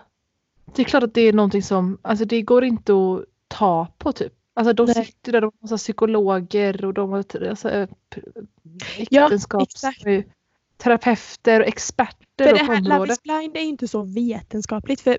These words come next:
Speaker 2: för vid Gift vid första ögonkastet är ju verkligen så här att det är jättemånga frågor och de har matchat ihop personer. Och det är ju uppenbart att det funkar ju tydligen inte. Det spelar
Speaker 1: Nej,
Speaker 2: ingen roll om
Speaker 1: tack.
Speaker 2: de är lika eller olika. Alltså det, det, det går ju
Speaker 1: Det är
Speaker 2: verkligen
Speaker 1: ju
Speaker 2: inte att ta på.
Speaker 1: kemi,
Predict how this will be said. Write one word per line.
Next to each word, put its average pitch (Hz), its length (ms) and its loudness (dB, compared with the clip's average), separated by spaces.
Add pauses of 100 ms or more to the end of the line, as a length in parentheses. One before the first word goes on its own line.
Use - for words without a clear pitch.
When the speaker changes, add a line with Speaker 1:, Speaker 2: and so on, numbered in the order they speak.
Speaker 2:
för 240 300 -2
vid 240 140 -4
Gift 247 160 -6
vid 226 60 -14
första - 200 -4
ögonkastet 254 460 0
är 240 40 0
ju 214 100 -4
verkligen 226 320 -6
så 254 60 0
här 220 80 0
att - 80 -12
det 226 80 0
är 220 120 0
jättemånga 214 580 -4
frågor 214 440 4
och 214 60 4
de 220 140 2
har 220 80 -2
matchat - 640 -8
ihop 214 180 0
personer. 208 340 0
Och 208 60 2
det 208 100 -2
är 277 160 2
ju 233 60 0
uppenbart 214 440 -4
att 208 100 -6
det 226 140 0
funkar 226 480 -4
ju 294 60 2
tydligen 214 280 0
inte. - 260 -6 (640)
Det 247 100 4
spelar 254 200 2
Speaker 1:
Nej, 240 40 2
Speaker 2:
ingen 220 120 2
roll 214 160 0
om 226 100 -8
Speaker 1:
tack. 214 80 2
Speaker 2:
de 220 120 -2
är 220 40 -2 (160)
lika 214 240 -8
eller 214 100 -2
olika. 208 260 -4
Alltså 233 200 0
det, 233 300 0 (1040)
det, 226 320 -10
det 269 240 2
går 247 140 6
ju 226 60 8
Speaker 1:
Det 220 60 4
är - 20 6
Speaker 2:
verkligen 247 180 2
Speaker 1:
ju 254 40 4
Speaker 2:
inte 226 120 2
att 233 180 2
ta 220 60 -2
på. 220 60 -4
Speaker 1:
kemi, 277 160 0